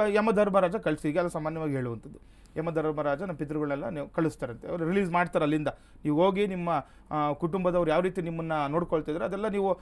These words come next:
ಆ ಸ್ವೀಕಾರ ಮಾಡ್ಕೊಂಡು ಬರ್ರಿ" ಅಂತ. ಇವ್ರು, ಇವ್ರಿಗೆ ಏನ್ ಇಲ್ಲಿ ಏನ್ ನಮ್ಗೆ ಏನು ಕೊಟ್ಟಿಲ್ಲ, ಇಲ್ಲಿ ಏನೋ ಒಂದು ಭಕ್ಷ್ಯ ಇಟ್ಟಿಲ್ಲ, ಏನೂ ಇಲ್ಲ ಅಂತಂದ್ರೆ ವಾಪಸ್ ಹೋಗಿ ಅಲ್ಲಿ ಹೇಳಲೇಬೇಕಲ್ಲ.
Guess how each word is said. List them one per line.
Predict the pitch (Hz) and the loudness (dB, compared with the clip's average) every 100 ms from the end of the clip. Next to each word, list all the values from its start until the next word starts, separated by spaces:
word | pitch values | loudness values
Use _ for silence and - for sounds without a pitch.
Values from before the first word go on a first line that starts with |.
| - - | -4 -6
ಆ | |
ಸ್ವೀಕಾರ | - 233 226 240 | -2 -2 0 0
ಮಾಡ್ಕೊಂಡು | 208 180 180 175 | 0 -2 -4 -4
ಬರ್ರಿ" | 151 139 | -2 -2
ಅಂತ. | 123 120 - - - - - - - 185 | -4 -8 -16 -20 -20 -20 -20 -20 -6 2
ಇವ್ರು, | 285 269 247 262 | 4 6 6 4
ಇವ್ರಿಗೆ | 233 220 202 | 2 2 4
ಏನ್ | 269 | 4
ಇಲ್ಲಿ | 247 226 214 | 2 2 4
ಏನ್ | 233 | 4
ನಮ್ಗೆ | 226 208 220 | 4 6 6
ಏನು | 269 | 6
ಕೊಟ್ಟಿಲ್ಲ, | 196 - 254 220 196 196 | 0 2 2 6 6 6
ಇಲ್ಲಿ | 185 | 4
ಏನೋ | 202 220 | 2 2
ಒಂದು | 196 165 | 0 0
ಭಕ್ಷ್ಯ | 156 - | -2 0
ಇಟ್ಟಿಲ್ಲ, | 208 175 190 | 0 0 0
ಏನೂ | 185 185 214 | 2 2 0
ಇಲ್ಲ | 190 170 | 0 -2
ಅಂತಂದ್ರೆ | 135 190 208 | -4 -2 -2
ವಾಪಸ್ | 190 220 185 | -2 -4 -6
ಹೋಗಿ | 190 226 | -4 -2
ಅಲ್ಲಿ | 214 | 2
ಹೇಳಲೇಬೇಕಲ್ಲ. | 254 233 170 165 | 2 4 0 0